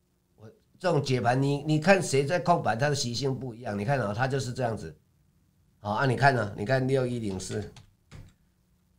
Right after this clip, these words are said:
每个控盘者不一样哎，六一零四就喜欢这样子，开盘杀下来，哦，这个要放大，看能不能放大。哎，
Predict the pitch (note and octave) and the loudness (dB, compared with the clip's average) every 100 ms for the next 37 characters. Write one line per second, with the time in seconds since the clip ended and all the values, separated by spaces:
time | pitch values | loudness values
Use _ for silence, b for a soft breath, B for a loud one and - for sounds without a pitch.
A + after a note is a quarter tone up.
0 | _ _ A#2+ C#3 E3 E3+ - E3+ G3+ D#3 | _ _ -2 0 2 -2 -2 4 6 6
1 | B2 D3 B2 G2+ C#3+ A#2 A2+ A2+ F2 C#2 | 2 2 -4 -6 -10 -12 -10 -8 -8 -10
2 | - _ _ _ _ - F#3+ G#3 G#3 E3 | -16 _ _ _ _ -4 6 6 6 4
3 | D3 D#3 F3 - A2 B2+ B2+ A2+ F#2+ E2 | 0 0 0 0 -2 -2 -2 -2 -6 -10
4 | - _ _ _ _ _ _ _ _ - | -20 _ _ _ _ _ _ _ _ 6
5 | G3+ D3+ C#3+ - G3+ G3 F#3+ E3+ A2+ G2+ | 6 6 2 4 8 10 10 8 8 4
6 | - - G2 - _ _ _ - G#2 F2+ | -2 -18 -20 -20 _ _ _ -10 -6 -6
7 | F#2+ F#2+ F2 F2 F#2+ F#2 F2+ F2 F2+ F2 | -6 -8 -6 -8 -6 -8 -12 -14 -20 -20
8 | D2+ _ _ _ _ _ _ _ _ _ | -20 _ _ _ _ _ _ _ _ _
9 | _ _ | _ _